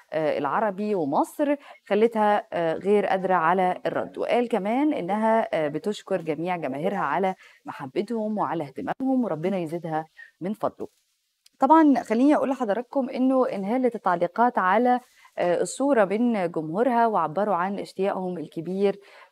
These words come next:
آه، ليها بشكل كبير. ولو رجعنا كمان بالزمن شوية،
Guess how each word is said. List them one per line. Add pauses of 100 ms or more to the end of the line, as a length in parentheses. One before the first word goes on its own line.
آه،
ليها
بشكل
كبير.
ولو
رجعنا
كمان
بالزمن
شوية،